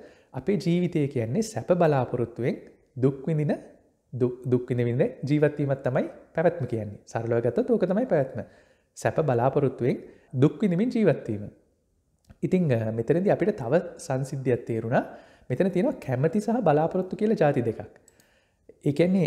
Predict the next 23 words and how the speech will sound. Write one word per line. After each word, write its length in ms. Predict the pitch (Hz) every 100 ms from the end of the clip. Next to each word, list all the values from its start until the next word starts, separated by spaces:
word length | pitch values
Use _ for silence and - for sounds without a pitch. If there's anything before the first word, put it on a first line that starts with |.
| -
අපි 200 | - 147
ගොඩක් 340 | 135 131 165 156
ඒ 80 |
ගැන 160 | 151 151 143 - 135
ගැඹුරට 340 | 123 123 127
කතා 280 | 123 117 117
කරා. 220 | 120 156 - - - -
කැමැති 400 | 127 120 143 196
සහ 200 | 208 220
බලාපොරොත්තු 560 | 131 120 135 170 170
කියලා 200 | - 170
ජාති 260 | 147 127 131
දෙකක් 320 | 127 127 123
තියෙනවා. 260 | 117 117 196 - - _ _
හැබැයි 300 | 160 254 240
ඒත් 200 | 160 160
එක්කම 180 | 208 202
තේරුණා 340 | 175 156 185
මේ 200 | 214 160 165
දෙකම 320 | 127 143 190
ගොඩක් 220 | 160 254
සංකල්පිකයි 640 | - 180 196 131 - 113 104
කියලා. 300 | 104 101